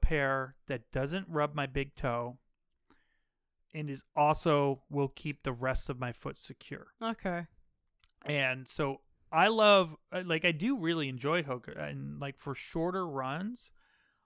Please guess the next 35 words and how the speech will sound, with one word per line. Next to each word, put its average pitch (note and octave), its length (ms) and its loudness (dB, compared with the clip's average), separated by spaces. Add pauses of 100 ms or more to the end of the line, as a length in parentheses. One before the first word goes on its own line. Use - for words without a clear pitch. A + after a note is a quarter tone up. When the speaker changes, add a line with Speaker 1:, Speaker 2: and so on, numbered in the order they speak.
(200)
Speaker 1:
I've D#3 320 0
found D#3+ 360 -2
them D3+ 80 -4
to C#3+ 60 -4
be, D#3 120 -4
and F3+ 100 -2
I A3 100 2
ran C#4+ 200 -2
a C#4+ 60 -2
fifty D4+ 300 -6
miler B2 380 -2
in A#2+ 100 -8
Hokas. - 580 -8
Speaker 2:
Wow. F#3+ 340 0 (260)
Speaker 1:
Um, C#3 500 -4 (320)
but D#3 280 6 (180)
at D#3 180 -6
the C3+ 140 -6
end C#3+ 140 -4
of B3 80 -4
that G#3 160 -2
fifty - 280 -12
miler, A#2 580 -8 (800)
my C3 240 -4
toe C3 280 -2
was C#3+ 220 -2
on A#2 180 -6 (100)
fire. A#2+ 440 -4 (720)
Like, B2+ 260 -4 (220)
it, C#3 300 -6 (160)
it C3+ 260 -8
really C3 360 -8
was B2 200 -12
tough. C#3 220 -4 (100)
And, C#3+ 260 -8